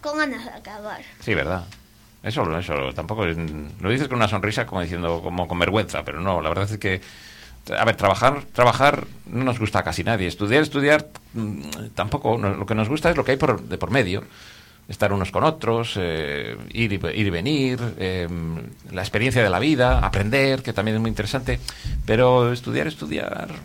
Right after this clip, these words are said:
Speaker 2: pues, ¿eh? Preferimos el verano, ¿a que sí?
Speaker 1: Sí.
Speaker 2: Eh, claro, ¿no? Eh, ¿qué es lo que peor se te da? Eh, ¿qué materia te cuesta más?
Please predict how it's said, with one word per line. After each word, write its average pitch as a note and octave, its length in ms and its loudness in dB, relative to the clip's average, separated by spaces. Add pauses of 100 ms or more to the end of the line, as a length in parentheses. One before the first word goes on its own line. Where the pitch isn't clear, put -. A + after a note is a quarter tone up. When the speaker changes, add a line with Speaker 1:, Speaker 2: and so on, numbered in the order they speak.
Speaker 2:
pues, - 360 -8 (140)
¿eh? D#3 160 -6 (800)
Preferimos B2+ 420 2
el F#2 60 4
verano, D#2+ 320 2
¿a D2 40 -6
que - 80 -4
sí? G2+ 240 0 (120)
Speaker 1:
Sí. C4 280 -12 (160)
Speaker 2:
Eh, E2 180 -4
claro, F2 280 0
¿no? G2+ 140 -6 (460)
Eh, A2+ 260 2 (140)
¿qué D#3+ 120 4
es E3 80 4
lo E3 100 6
que E3 100 4
peor D3+ 220 4
se C3 100 0
te A#2 120 0
da? D#2+ 260 0
Eh, G2 360 2
¿qué A#2+ 80 -2
materia B2 380 2
te A2+ 240 2
cuesta G#2 300 0
más? C#2 420 -8